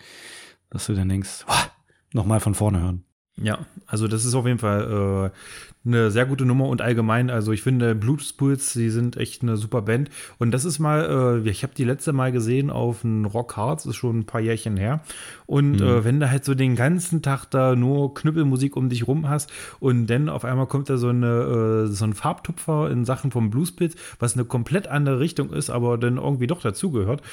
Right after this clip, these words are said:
Speaker 2: Und das lockert das Ganze auf und hat auch ein sehr ho-, hohes technisches Niveau alles. Und dann denkst du, ja,
Speaker 1: Ja.
Speaker 2: okay, gern öfters mal ein bisschen ausreißen und nicht immer nur auf die Fresse.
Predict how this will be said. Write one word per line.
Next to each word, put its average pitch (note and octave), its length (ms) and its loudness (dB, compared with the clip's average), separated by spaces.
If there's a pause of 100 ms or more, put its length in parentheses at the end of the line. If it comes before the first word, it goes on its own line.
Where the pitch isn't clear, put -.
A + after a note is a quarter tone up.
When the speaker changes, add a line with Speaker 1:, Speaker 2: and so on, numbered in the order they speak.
(180)
Speaker 2:
Und A#2 100 2
das A2 160 0
lockert D3+ 300 -2
das C3+ 120 -4
Ganze D3+ 340 -2
auf C3+ 460 -2
und C#3+ 240 0
hat D3 140 -2
auch - 180 -4
ein B2 440 2
sehr C3 260 0
ho-, C3 140 -4 (320)
hohes D3+ 280 2
technisches C#3+ 480 0
Niveau C3 300 2
alles. F3 320 -2
Und D#3+ 80 -2
dann C3+ 100 2
denkst C#3 140 0
du, C#3 80 0
ja, B2 120 0
Speaker 1:
Ja. G3 140 4
Speaker 2:
okay, - 340 -4 (880)
gern E3+ 280 0
öfters F3 340 -2
mal D#3+ 180 2
ein D3+ 100 2
bisschen D#3 520 0
ausreißen C#3+ 500 -2
und C3+ 140 -2
nicht C#3+ 160 0
immer C3+ 240 0
nur C3+ 360 2 (580)
auf C#3 160 -4
die C3+ 80 0
Fresse. F#2 400 -4